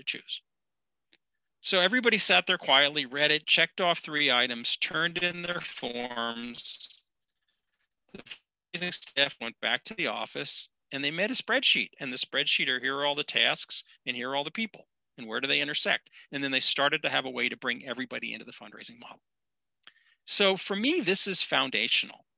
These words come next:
Um, I think a really bad question to ask a board member is, "Will you help with fundraising?" 'Cause I don't know what that means. Like, what do you want me to do? And I think a stronger model is to say to them,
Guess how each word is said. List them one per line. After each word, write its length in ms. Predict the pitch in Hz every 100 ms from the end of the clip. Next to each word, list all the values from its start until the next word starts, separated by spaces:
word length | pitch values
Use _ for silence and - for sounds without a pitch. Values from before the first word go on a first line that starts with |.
| _
Um, 180 | 139 139 160
I 80 |
think 220 | 139 254 160
a 80 |
really 280 | 143 151 170
bad 380 | 151 131 135 143
question 440 | - 123 - 175 147
to 120 | 127
ask 220 | 123 -
a 40 |
board 280 | 120 117 127
member 260 | 139 139 131
is, 140 | 120
"Will 260 | 117 127 127
you 200 | 120 117
help 220 | 113 107
with 120 | 107
fundraising?" 540 | - 107 - - - - _ _ _ -
'Cause 140 | - -
I 140 | 233
don't 100 | 339
know 60 | 294
what 160 | 240
that 180 | 190 127
means. 340 | 147 233 247
Like, 100 | - -
what 100 | 156
do 60 |
you 60 | 208
want 120 | 165
me 120 | 110
to 80 | 127
do? 340 | - 147 175 - _ _ _ _ _ _ _ _ _ _
And 160 | 185 165
I 80 | 160
think 180 | 208 180
a 60 |
stronger 440 | - - 214 262 208
model 440 | 156 147 151 143
is 120 | 143
to 100 | -
say 260 | 143 175 190
to 100 | 190
them, 380 | 139 139 139